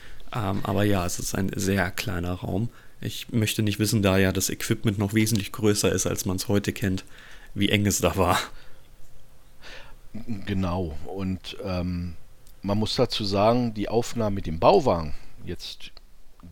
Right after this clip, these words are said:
Speaker 2: die waren ja auf einem Grundstück, da war ja noch eine große alte Villa drauf. Oder die war angemietet, ich hab, ich weiß es nicht.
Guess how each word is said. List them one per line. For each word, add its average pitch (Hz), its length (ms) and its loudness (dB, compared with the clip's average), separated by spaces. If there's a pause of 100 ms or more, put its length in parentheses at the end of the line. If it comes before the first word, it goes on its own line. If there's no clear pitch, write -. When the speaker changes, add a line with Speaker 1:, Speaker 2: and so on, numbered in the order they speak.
Speaker 2:
die 98 160 -2
waren 120 240 6
ja 113 120 6
auf 104 300 2
einem 98 160 0
Grundstück, 131 680 0
da 98 160 -2
war 95 120 0
ja 98 60 0
noch 90 160 -2
eine 95 80 0
große 95 320 -2
alte 85 280 -4
Villa 131 200 4
drauf. 139 380 2 (800)
Oder 82 140 0
die 76 120 2
war 78 80 2
angemietet, 107 440 0
ich - 80 2
hab, - 200 2
ich - 140 2
weiß - 220 2
es 120 140 2
nicht. 131 280 0